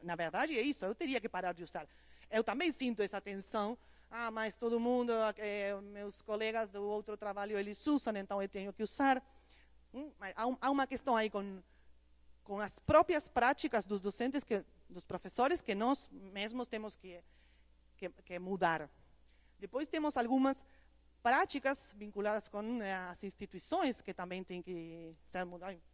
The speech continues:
fico meio nervosa. <laughs> Que também tem que, que, que também tem que mudar. O papel das organizações de software livre vai ter que mudar também, porque,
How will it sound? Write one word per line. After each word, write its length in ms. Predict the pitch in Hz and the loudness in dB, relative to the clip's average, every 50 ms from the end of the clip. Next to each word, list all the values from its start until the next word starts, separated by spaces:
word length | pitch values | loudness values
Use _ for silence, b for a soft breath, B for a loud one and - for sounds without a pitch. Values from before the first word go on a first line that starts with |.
| - - - | -20 -20 -20
fico 160 | - 175 - 170 | -20 -20 -18 -18
meio 180 | 170 175 170 | -16 -16 -16
nervosa. 380 | 165 175 185 208 175 - - - | -14 -12 -10 -10 -10 -10 -12 -8
<laughs> 840 | - - - 220 269 285 247 - 339 381 359 349 349 349 349 - | -8 -6 -2 0 2 2 2 0 -4 -8 -8 -12 -12 -12 -12 -8
Que 120 | - 208 202 | -6 -4 -2
também 300 | 202 196 208 220 220 240 | 0 0 0 0 0 0
tem 200 | - 220 220 214 | 2 0 0 0
que, 520 | 220 220 202 196 190 185 180 175 160 170 b b b b b b b | 0 -2 0 0 -2 -4 -6 -10 -12 -16 b b b b b b b
que, 220 | - 190 175 160 151 | -10 -8 -8 -8 -10
que 120 | - 180 | -14 -14
também 260 | - 185 196 220 233 | -12 -6 -4 -2 -2
tem 100 | 226 226 | -2 -2
que 120 | 208 208 185 | -4 -4 -2
mudar. 380 | 185 175 170 175 165 165 156 b b b b - | -2 0 0 0 0 0 -2 b b b b -6
O 320 | - 220 208 214 208 214 208 | -2 0 2 4 4 4 4
papel 640 | - 247 214 - - - - 440 381 277 254 226 - - - - - _ - - - | 4 2 2 2 2 2 4 4 6 4 4 0 -4 -12 -20 -20 -20 _ -20 -10 -6
das 200 | - 196 180 - | -6 -4 -2 -2
organizações 580 | 214 202 208 202 185 - 170 - 294 349 349 233 | -2 -2 -4 -6 -6 -6 -4 -2 0 0 0 0
de 60 | 214 | 0
software 320 | - 214 - - - 190 | -2 -4 -2 0 0 0
livre 380 | 180 185 285 302 208 196 180 151 151 | 2 2 2 2 2 0 -2 -4 -2
vai 180 | 160 185 185 180 | -2 -2 -2 -2
ter 140 | - 180 165 | -2 -6 -8
que 120 | - - | -8 -10
mudar 320 | 170 170 160 160 160 156 151 | -10 -10 -6 -6 -6 -6 -8
também, 440 | - 160 160 165 208 226 202 180 156 b b b b b b b b b b - | -10 -12 -6 -4 -2 -2 -2 -4 -6 b b b b b b b b b b -6
porque, 300 | 202 196 - 202 - | -6 -4 -4 -6 -8